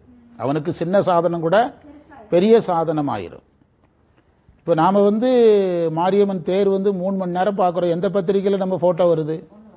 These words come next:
மினிஸ்டர் வந்து கைய தேரை தொடுறாரு, பத்திரிக்கையில வருது. அவருடைய சிறிய சாதனம் பெரிய சாதனம் ஆயிருது. காரணம் என்னன்னா, அவர் அவ்வளவு பெரிய பதவியில இருக்கிறார்.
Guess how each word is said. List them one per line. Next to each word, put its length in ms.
மினிஸ்டர் 420
வந்து 220
கைய 680
தேரை 300
தொடுறாரு, 440
பத்திரிக்கையில 480
வருது. 360
அவருடைய 320
சிறிய 300
சாதனம் 560
பெரிய 280
சாதனம் 540
ஆயிருது. 480
காரணம் 400
என்னன்னா, 140
அவர் 180
அவ்வளவு 280
பெரிய 260
பதவியில 420
இருக்கிறார். 520